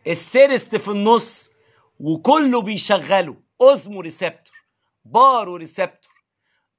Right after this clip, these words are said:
dryness of mouth and throat، رينين انجيوتنسين. طبعًا ال اي ان بي اتكلمنا عليها. عايز دلوقتي اتكلم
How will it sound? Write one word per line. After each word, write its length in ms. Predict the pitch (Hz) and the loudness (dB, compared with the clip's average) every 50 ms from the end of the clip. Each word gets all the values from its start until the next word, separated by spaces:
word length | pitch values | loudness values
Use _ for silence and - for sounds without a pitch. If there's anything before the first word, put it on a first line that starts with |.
| _ 117 107 | _ -20 -12
dryness 680 | 156 190 233 269 302 294 269 233 190 180 160 - - | -2 2 2 2 2 2 -2 -6 -12 -14 -16 -18 -16
of 160 | - 185 170 131 | -16 -14 -14 -14
mouth 600 | 143 175 202 226 254 254 240 214 - - - - _ 214 | -10 -4 -2 0 0 0 -2 -4 -8 -14 -18 -12 _ -2
and 420 | 226 247 254 254 247 208 160 180 - - - | 0 0 0 0 -2 -6 -8 -10 -10 -10 -8
throat، 400 | 170 170 170 147 113 - _ _ _ _ _ | -8 -8 -8 -8 -10 -14 _ _ _ _ _
رينين 540 | 135 143 175 202 208 220 226 226 214 190 - _ _ _ _ _ _ - | -4 -2 0 0 2 2 0 -2 -2 -8 -14 _ _ _ _ _ _ -8
انجيوتنسين. 1200 | 139 156 175 190 196 165 143 175 202 196 190 - _ _ _ _ - 220 240 240 214 - - - - _ _ _ _ _ _ _ - - - _ _ | -4 -2 -2 -2 -4 -6 -6 -4 -4 -6 -6 -10 _ _ _ _ 0 2 2 0 -2 -6 -12 -16 -18 _ _ _ _ _ _ _ -20 -20 -20 _ _
طبعًا 340 | - - - - 208 196 196 | 0 2 2 2 0 0 -4
ال 80 | 202 202 | -8 -8
اي 200 | 214 226 233 214 | -8 -6 -6 -6
ان 140 | 196 175 | -8 -10
بي 220 | 165 - 180 214 208 | -10 -8 -8 -8 -8
اتكلمنا 800 | - - - 160 147 151 170 196 202 196 185 180 170 - - _ _ _ | -8 -6 -6 -6 -4 -2 -2 -2 -2 -2 -4 -4 -4 -4 -8 _ _ _
عليها. 440 | - 120 160 160 139 113 85 - _ _ _ _ _ _ _ _ _ _ _ _ _ _ _ _ _ _ _ | -2 -2 -2 -2 -6 -12 -16 -20 _ _ _ _ _ _ _ _ _ _ _ _ _ _ _ _ _ _ _
عايز 380 | - - - 330 349 349 277 151 | -12 -2 0 0 0 0 -4 -8
دلوقتي 720 | 131 220 220 196 208 247 277 277 - - - 185 190 - - | -10 -12 -12 -6 -4 -2 -2 -2 -4 -8 -12 -18 -14 -12 -14
اتكلم 720 | 139 - - - - 226 247 247 233 220 208 185 143 123 | -14 -14 -14 -4 -2 -2 -2 0 -2 -4 -4 -6 -8 -12